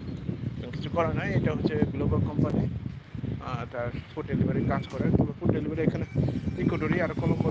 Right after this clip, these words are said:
লোকগুলো একটা কাজ করে, আমাদের এশিয়ান লোকের একটা লোক আমি দেখলাম না যে এশিয়ান লোকেরা কাজ করে এখানে ফুড ডেলিভারি হিসাবে।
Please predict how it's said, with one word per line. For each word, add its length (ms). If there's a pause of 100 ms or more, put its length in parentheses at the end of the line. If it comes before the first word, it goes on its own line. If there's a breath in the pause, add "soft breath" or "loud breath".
লোকগুলো 340
একটা 140 (100)
কাজ 100 (100)
করে, 160 (220)
আমাদের 320
এশিয়ান 280
লোকের 240 (680)
একটা 220
লোক 100 (100)
আমি 200
দেখলাম 340
না 40 (100)
যে 140
এশিয়ান 240
লোকেরা 240 (120)
কাজ 180
করে 180
এখানে 200 (600)
ফুড 220
ডেলিভারি 300 (120)
হিসাবে। 260